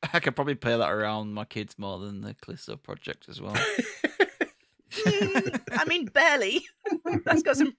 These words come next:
Speaker 2: pretty brutal kills in it as well. <laughs> But yeah, I mean, it's not. Um,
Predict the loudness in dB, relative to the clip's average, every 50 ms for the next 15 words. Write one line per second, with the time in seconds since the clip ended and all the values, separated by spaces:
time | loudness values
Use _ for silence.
0 | -2 -2 2 2 2 4 2 4 2 2 2 2 0 -4 -4 -4 -2 -2 -2 -2
1 | -2 -4 -4 -4 -2 -4 -4 0 2 4 6 6 4 4 4 2 2 2 _ -2
2 | -2 -2 2 2 2 2 4 2 2 0 0 -8 -16 -14 -14 -14 -14 -14 _ _
3 | _ _ _ _ 0 0 4 6 6 6 8 6 6 6 6 6 4 2 0 0
4 | 2 2 2 2 2 4 4 4 2 0